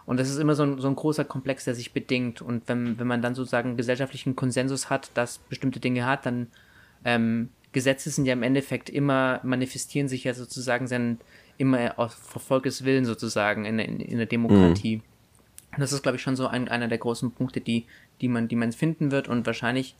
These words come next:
Speaker 1: ähm, äh, genau, bewegt sich das momentan in die richtige Richtung. Also zumindestens, was ich so,
Speaker 2: Ja.
Speaker 1: ähm, sehen kann, hab ich das Gefühl, dass, dass, ähm,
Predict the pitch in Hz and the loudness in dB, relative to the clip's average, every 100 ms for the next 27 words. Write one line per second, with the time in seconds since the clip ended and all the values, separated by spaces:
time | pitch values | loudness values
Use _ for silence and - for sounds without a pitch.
0 | - - - - - - 117 117 113 110 | -20 -20 -20 -20 -12 -2 2 2 2 2
1 | 110 - 117 117 110 107 - - 151 - | -2 -6 -2 -2 -2 -4 -8 -12 -16 -20
2 | - - - 117 98 123 135 - - 131 | -20 -6 0 0 2 2 0 -2 -6 0
3 | 131 123 113 117 117 117 117 - - 110 | 0 0 0 0 0 0 -4 -8 -4 -4
4 | 113 107 104 104 95 113 101 - 113 - | -4 -6 -6 -6 -4 -2 -2 -4 -6 -6
5 | 107 - - 110 107 - 87 82 - - | -6 -8 -4 -2 -2 2 4 4 0 -6
6 | 127 113 110 117 - 113 107 - - - | -4 0 2 0 -2 -4 -4 -8 -8 -6
7 | 113 - 113 - - 107 - - - 107 | -6 -4 -4 -6 -6 -6 -6 -8 -4 0
8 | 107 | -2